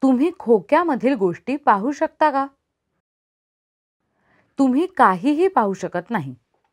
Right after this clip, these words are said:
आता संपूर्ण अंधार आहे. आपण जाड पुठ्ठा हळूहळू बाजूला सरकवून बाहेरील प्रकाश आत घेऊ शकतो.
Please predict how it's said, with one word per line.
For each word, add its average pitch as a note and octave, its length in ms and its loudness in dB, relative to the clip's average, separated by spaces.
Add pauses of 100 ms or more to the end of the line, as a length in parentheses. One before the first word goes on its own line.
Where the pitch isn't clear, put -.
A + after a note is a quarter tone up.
(960)
आता F3 460 2 (500)
संपूर्ण C4+ 680 0
अंधार E3+ 400 -2
आहे. C3+ 220 -8 (720)
आपण G#3 480 2
जाड F#3+ 420 2
पुठ्ठा G3 560 -2 (480)
हळूहळू C#4 640 2
बाजूला G#3 520 2
सरकवून G3 600 -2 (500)
बाहेरील F#3+ 600 4
प्रकाश G3 600 2 (280)
आत A3 180 8
घेऊ F3+ 300 -2
शकतो. D3+ 460 -8